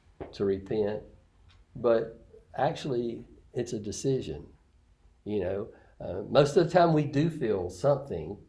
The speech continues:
we feel a sorrow or regret. Um, but sorrow and regret, and regret without repentance is,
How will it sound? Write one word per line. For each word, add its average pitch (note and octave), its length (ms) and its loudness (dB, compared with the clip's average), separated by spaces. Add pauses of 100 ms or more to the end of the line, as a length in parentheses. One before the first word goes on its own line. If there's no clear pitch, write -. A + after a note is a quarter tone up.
(400)
we G2+ 160 -4
feel G2+ 420 0
a G2 40 -10
sorrow G#2 500 6
or G2 160 2
regret. F2+ 760 -2 (840)
Um, F2+ 420 0 (100)
but G#2+ 540 4
sorrow G3 400 12
and D#3+ 160 10
regret, C#3+ 460 8 (120)
and A#2+ 240 2
regret A#2+ 540 2
without A#2 460 0
repentance A2 840 -2 (680)
is, F#3+ 120 0